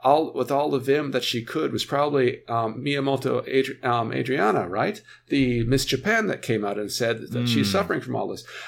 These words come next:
Speaker 1: I know, I'm on the top of my chair cheering for her as well, but the Japanese media ignored that for the most part.
Speaker 2: And, and I think there was actually a sort of a vilification of her in some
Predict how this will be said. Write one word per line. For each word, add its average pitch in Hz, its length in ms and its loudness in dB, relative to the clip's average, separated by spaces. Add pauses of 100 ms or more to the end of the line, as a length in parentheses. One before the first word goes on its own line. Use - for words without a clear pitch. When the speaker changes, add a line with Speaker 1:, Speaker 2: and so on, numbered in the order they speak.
Speaker 1:
I 170 120 4
know, 143 180 4
I'm 170 160 2
on 143 140 6
the 135 60 4
top 135 220 2
of 139 60 -4
my 135 120 2
chair 135 220 2
cheering 147 320 0
for 139 160 -2
her 143 280 0
as 139 120 -4
well, 180 340 2 (200)
but - 100 -4
the 175 60 2
Japanese 165 540 -2
media 120 320 -2
ignored 117 600 -2
that 92 280 -4
for - 80 -10
the - 140 -8
most 87 360 -10
part. 113 140 2
Speaker 2:
And, 107 120 -2
and 139 80 -2
I 135 60 0
think 139 220 -2
there 117 120 0
was 104 160 -2
actually 104 600 -2 (140)
a - 80 -16
sort 110 220 -2
of 92 220 -8 (340)
a 110 60 -4
vilification 117 680 -2
of 87 100 -12
her 90 260 -10 (500)
in 117 120 0
some 120 500 0